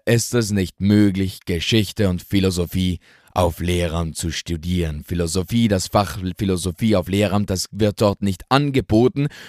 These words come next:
Und dann war ich jetzt so, „Ja, was soll ich denn jetzt bitte schön machen?“ Also soll ich jetzt doch nochmal, jetzt habe ich mir so lange überlegt und war mir endlich sicher, okay, ich gehe nach Innsbruck. Soll ich jetzt doch wieder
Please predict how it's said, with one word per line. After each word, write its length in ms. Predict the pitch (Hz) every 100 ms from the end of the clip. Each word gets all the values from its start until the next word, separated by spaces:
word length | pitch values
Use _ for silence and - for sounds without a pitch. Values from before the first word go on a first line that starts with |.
| -
Und 160 | - 139
dann 140 | 139
war 180 | 110 117
ich 140 | 113
jetzt 260 | 123 113 -
so, 220 | 135 135
„Ja, 260 | 127 113 104 95
was 480 | 131 135 - - -
soll 300 | 123 113 120
ich 200 | 123 -
denn 180 | 139 123
jetzt 540 | 95 101 90 - -
bitte 300 | 98 80 95
schön 240 | - 113 120
machen?“ 400 | 104 98 87 - - - - - - -
Also 180 | 120
soll 220 | 120 123 135
ich 100 | 123
jetzt 320 | 123 - -
doch 220 | 143 -
nochmal, 400 | 107 87 87 82
jetzt 180 | 90 120
habe 140 | 113
ich 140 | 123 123
mir 180 | 127
so 320 | 117 - 165 160
lange 240 | 160 135
überlegt 580 | 131 120 110 87 - - - -
und 100 | 110
war 120 | 123
mir 160 | 131 -
endlich 400 | 139 147 143 -
sicher, 240 | 131 120
okay, 240 | 95 98 87
ich 200 | - -
gehe 200 | 143 139
nach 220 | 131 123
Innsbruck. 420 | - 104 85 85
Soll 200 | - 117
ich 100 | 127
jetzt 280 | 127 117 - -
doch 340 | 139 127 120
wieder 260 | 117 113